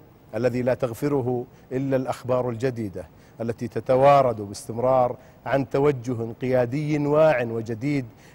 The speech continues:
لجعل السكة الحديد أولوية راسخة. أيضًا في المملكة العربية السعودية حيث الامتداد الجغرافي يمثل جسداً وطنياً أنيقاً شرايينه التي تتدفق منها حياة الناس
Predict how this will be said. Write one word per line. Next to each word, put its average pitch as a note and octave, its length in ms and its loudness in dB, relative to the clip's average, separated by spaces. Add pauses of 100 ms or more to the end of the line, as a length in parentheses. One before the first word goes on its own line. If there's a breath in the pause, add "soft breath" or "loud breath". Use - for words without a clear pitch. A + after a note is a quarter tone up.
لجعل D3 380 2
السكة D3 500 -4
الحديد C3 440 -4
أولوية B2+ 580 -2
راسخة. A#2 600 -4 (360 loud breath)
أيضًا C3+ 360 4 (300 loud breath)
في F3 100 0
المملكة D#3+ 600 0
العربية C#3+ 580 0
السعودية B2 680 -4 (280 loud breath)
حيث E3 380 0
الامتداد C#3 580 2
الجغرافي C#3 800 -2 (260 loud breath)
يمثل E3 720 4
جسداً D3+ 580 2
وطنياً D#3+ 800 2
أنيقاً D3 580 2 (260 loud breath)
شرايينه D#3+ 840 2
التي A2+ 420 -2
تتدفق D#3 720 0
منها C3 300 -4
حياة C#3+ 360 0
الناس D#3 480 0